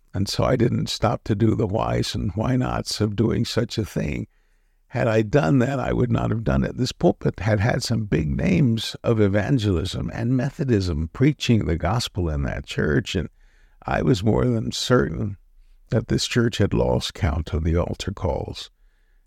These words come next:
and the changed lives that the church had hosted.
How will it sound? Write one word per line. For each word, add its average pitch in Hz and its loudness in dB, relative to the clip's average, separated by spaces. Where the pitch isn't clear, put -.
and 120 0
the 120 0
changed 92 4
lives 82 0
that - -4
the 80 -6
church - -8
had 95 2
hosted. - -8